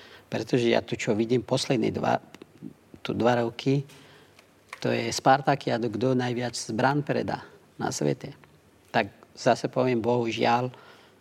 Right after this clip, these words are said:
v Afganistane tridsať rokov, aj viac vojny. V severe Afganistane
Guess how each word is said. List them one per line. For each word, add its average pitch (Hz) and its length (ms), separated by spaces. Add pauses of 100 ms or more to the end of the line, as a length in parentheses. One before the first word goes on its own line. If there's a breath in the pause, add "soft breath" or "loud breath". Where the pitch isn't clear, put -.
(100)
v - 80
Afganistane 120 560
tridsať 117 480
rokov, 120 560
aj 107 160
viac 117 240
vojny. 113 640 (320)
V - 40
severe 123 280
Afganistane 117 800